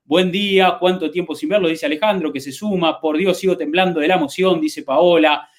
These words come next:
"Hermosa mañana, semana, mes, qué lindo sacarse la mochila de estos ocho años", dice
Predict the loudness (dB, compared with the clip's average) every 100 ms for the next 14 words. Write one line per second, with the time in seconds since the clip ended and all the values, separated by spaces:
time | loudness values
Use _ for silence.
0 | _ _ -6 -2 0 -2 -2 -2 0 0
1 | 0 -2 -6 -4 -2 -2 -2 -4 -4 -6
2 | -4 -4 -4 -6 -4 -4 -4 -4 -6 -6
3 | -4 -2 -2 -4 -10 -6 0 0 0 -4
4 | -8 -8 -8 -8